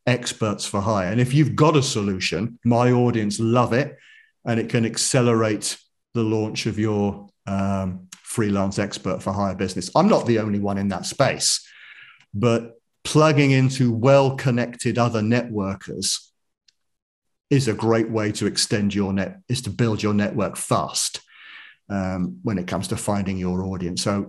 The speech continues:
prioritize connecting with people who are well-connected.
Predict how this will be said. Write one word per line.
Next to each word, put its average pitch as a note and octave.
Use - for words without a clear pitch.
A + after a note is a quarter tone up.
prioritize B2+
connecting A#2
with G#2+
people G#2+
who A2
are G2+
well-connected. G#2